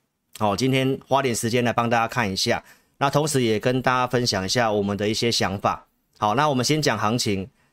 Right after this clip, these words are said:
行情的部分，来，这个众议院通过这个临时债务上限的法案，好，那已经正式通过了，那交给拜登去签署，哈，来，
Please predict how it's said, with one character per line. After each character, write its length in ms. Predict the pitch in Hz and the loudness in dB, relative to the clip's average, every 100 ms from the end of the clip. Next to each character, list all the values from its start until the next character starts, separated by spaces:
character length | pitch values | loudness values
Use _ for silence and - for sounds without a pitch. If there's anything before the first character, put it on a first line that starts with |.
| _ | _
行 200 | - 180 | -4 0
情 140 | 165 | 0
的 80 | 147 | 0
部 160 | 180 156 | 0 2
分， 240 | 160 139 | 2 2
来， 160 | 113 110 | 0 0
这 100 | 135 | 0
个 120 | 131 | 0
众 200 | 147 139 | 0 2
议 100 | 139 | 2
院 140 | 139 | 0
通 220 | 123 135 | 0 0
过 180 | 135 135 | 2 0
这 80 | 120 | 2
个 140 | 120 | 0
临 180 | 107 113 | 2 0
时 200 | 127 110 | -2 -2
债 200 | 98 123 | 0 0
务 140 | 123 120 | 0 0
上 180 | 127 | 0
限 140 | 110 117 | 0 -2
的 100 | 104 | -2
法 180 | 101 80 | -2 0
案， 200 | 104 101 | 0 0
好， 100 | 107 | -2
那 140 | 123 | 0
已 60 | 101 | 0
经 180 | 117 117 | 0 0
正 160 | 120 | 0
式 300 | 104 117 104 92 | -2 -2 -2 -2
通 180 | 127 131 | -2 0
过 200 | 147 120 | 2 2
了， 180 | 98 - - - - - | -2 -4 -20 -20 -14 -2
那 360 | 120 123 120 | 0 2 0
交 180 | 113 135 | 2 2
给 260 | 127 110 98 | 2 0 2
拜 220 | 135 123 | 2 0
登 220 | 117 120 | 0 0
去 160 | 117 120 | 0 -2
签 280 | - 123 120 | 0 0 0
署， 280 | - 104 | -2 -2
哈， 200 | 98 101 92 | 0 0 0
来， 200 | 101 | -2